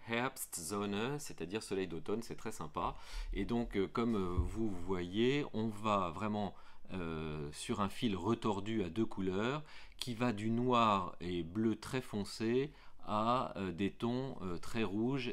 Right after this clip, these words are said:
et, euh, et orange. Et ce qui donne finalement sur le châle un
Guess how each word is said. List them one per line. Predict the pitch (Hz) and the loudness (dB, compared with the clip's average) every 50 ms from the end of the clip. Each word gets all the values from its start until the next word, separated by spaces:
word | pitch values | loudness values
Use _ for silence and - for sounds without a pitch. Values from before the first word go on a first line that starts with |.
| - - | -4 -2
et, | 101 107 110 110 104 98 | 0 0 2 2 2 2
euh, | 92 87 85 80 78 78 78 73 64 - - | 0 0 -2 -2 -2 -2 -4 -4 -6 -6 -4
et | 92 101 | -2 0
orange. | 98 90 82 90 90 98 117 139 143 123 98 - - - - - - - - - | 0 0 0 0 0 0 0 0 0 -2 -4 -4 -6 -10 -14 -14 -16 -14 -12 -6
Et | - 104 107 113 120 117 101 | -2 0 2 4 2 2 0
ce | - - - - - - | -2 -6 -6 -6 -2 -2
qui | 117 110 - - - 123 | -2 -4 -4 -10 -10 -10
donne | 110 - 123 120 113 107 95 82 78 - | 0 2 4 4 4 4 2 -2 -6 -8
finalement | - - - 110 104 101 101 101 104 101 95 92 | -10 -12 -10 -6 -2 -2 -2 0 0 0 -2 -2
sur | - - 107 90 | -4 -4 -4 -4
le | 80 80 80 | -4 -4 -4
châle | - - - 117 113 117 131 143 151 151 151 - - - - - - - - | -4 -4 -4 -2 -2 0 0 0 -2 -2 -6 -10 -18 -20 -20 -20 -20 -14 -10
un | 98 95 | -10 -10